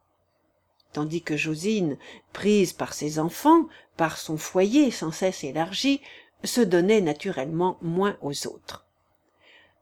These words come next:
Elle était d'ailleurs l'amoureuse, la fleur de beauté et de désir, lorsque Sorette et Suzanne n'étaient que les amies, les consolatrices et les conseillères. Luc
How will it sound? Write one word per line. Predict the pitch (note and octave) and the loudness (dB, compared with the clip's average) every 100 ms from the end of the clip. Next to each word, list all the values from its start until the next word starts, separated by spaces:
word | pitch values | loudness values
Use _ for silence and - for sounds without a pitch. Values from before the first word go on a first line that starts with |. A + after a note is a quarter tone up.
| - | 0
Elle | B3+ | 2
était | C#4 C#4 D4 | 4 4 4
d'ailleurs | A3 G#3+ C4 B3+ G#3 F#3+ | 4 4 4 4 4 2
l'amoureuse, | G3 F#3 D#3+ E3 A3 D3 C#3+ D#3 - _ _ - | 2 2 0 0 2 2 0 -4 -6 _ _ -4
la | E3 F3 | -2 -2
fleur | - G3+ G#3 F3 D3 | -2 2 4 4 0
de | D#3 | -4
beauté | D3+ C#3+ D#3+ E3 - F3+ D#3 | -8 -4 -2 -2 0 2 2
et | |
de | D3+ | 0
désir, | C#3+ E3+ F3+ A3 F3 C#3+ - - _ _ - _ - | 2 4 4 2 2 2 -2 -8 _ _ -20 _ -8
lorsque | E3 F3 D#3+ - E3+ | -2 -2 -2 -6 -6
Sorette | - F3 F3 E3+ - | 0 0 0 -2 -4
et | |
Suzanne | C3+ - C#3+ E3+ A#3+ G#3 D#3+ - - | -14 -12 0 4 4 4 0 -8 -6
n'étaient | E3 D#3+ G3 F#3 | -4 0 0 0
que | - | -4
les | A#2+ C3+ D3 | -8 -6 -2
amies, | E3+ C4 G3+ - - _ _ | 2 4 2 -4 -16 _ _
les | - D3 | -8 -6
consolatrices | D3+ D#3 D#3+ F3+ - - D#3 C3 - - | -6 -6 0 0 0 -2 -4 -4 -8 -8
et | A2 | -6
les | C#3+ | -6
conseillères. | - D#3 - F3+ E3+ A2 A#1+ - _ _ _ _ _ _ _ _ _ _ _ _ _ _ - | -6 -6 2 2 4 0 -2 -10 _ _ _ _ _ _ _ _ _ _ _ _ _ _ 2
Luc | C4+ E4+ F#4+ - | 10 10 10 4